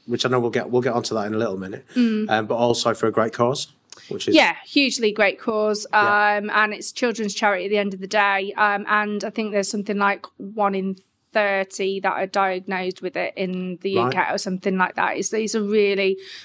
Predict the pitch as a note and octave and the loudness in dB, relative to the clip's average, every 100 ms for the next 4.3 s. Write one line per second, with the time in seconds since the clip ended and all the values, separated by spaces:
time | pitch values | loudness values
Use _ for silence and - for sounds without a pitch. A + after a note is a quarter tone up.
0 | - - G#3+ G3+ G#3+ G#3+ F#3+ F3+ F3+ F#3 | -4 2 2 4 4 6 4 4 2 0
1 | - - G3 F#3+ F#3 G3 F#3+ F#3+ F#3+ - | -6 0 2 2 0 -2 0 2 2 -2
2 | F#3+ - - G3 F#3+ F#3 F#3 F#3 F#3 F#3 | -4 -6 -2 2 4 6 4 2 0 -6
3 | F#3+ - - - - G3 F#3+ F#3+ G3+ F#3+ | -12 -16 -20 -6 0 2 2 0 2 2
4 | F#3 F#3 F#3+ | 2 0 -4